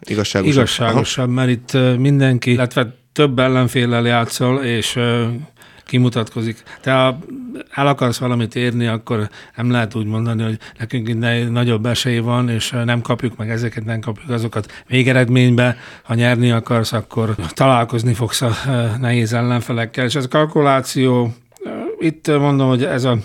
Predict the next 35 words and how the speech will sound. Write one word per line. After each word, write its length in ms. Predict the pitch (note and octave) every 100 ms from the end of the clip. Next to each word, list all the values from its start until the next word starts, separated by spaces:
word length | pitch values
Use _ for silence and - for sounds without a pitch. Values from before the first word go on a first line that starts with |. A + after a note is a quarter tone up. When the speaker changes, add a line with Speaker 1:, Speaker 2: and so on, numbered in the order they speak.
| - _
Speaker 2:
igazság 560 | C#3 C3 A#2+ - G#2+ G#2+
csoportja. 640 | - F#2+ A#2 G#2 - G#2 _ _
Ott, 320 | B2+ A2 - -
ö, 220 | B2 B2 A#2 - - - - _ _ _ _ _ _
tényleg 500 | - C#3 C#3 C3 A#2+
az 260 | - B2+ B2
jusson 320 | A#2+ - A2
tovább, 340 | G2+ A#2 A#2 A2
aki, 200 | G2+ G#2+
ö, 100 | G#2+ - A2+ A#2 A2
aki 420 | B2 - A#2+ G#2+ G2+
hét 280 | A#2 A#2+
mérkőzésen 840 | B2+ A#2 A2+ A#2 A2 A2+ A2 - G#2
tud 240 | A2+ A#2
hozni 480 | - A#2+ A2 A#2 A2 - - - - - _ - - C3
olyan 200 | B2 A#2
játékot, 560 | A2+ A#2 A2+ B2 A#2
amivel 360 | - A#2 A2+ A2+
szerzi 380 | G#2+ B2 A#2 A#2
a 60 |
pontokat. 360 | G#2 A#2 A2 A2+
Mert 260 | B2 C#3 D#3+
ma 140 | C#3+
nem 180 | C#3 C3+
lehet 220 | B2+ A#2
azt 160 | A2 -
mondani, 280 | A#2+ A#2 A2+
hogy 100 | G#2
taktikailag 800 | A#2 - B2 A#2 A#2 A#2 A2+
valaki, 480 | G#2+ A2+ A2+ - A2+ - - -
mint, 320 | - B2 A#2
ö, 280 | A#2+ A#2 A2+
évekkel 480 | B2 A#2+ A#2+ A#2 A#2+
ezelőtt 420 | A2+ A#2 A2+ A2
a 100 | A#2+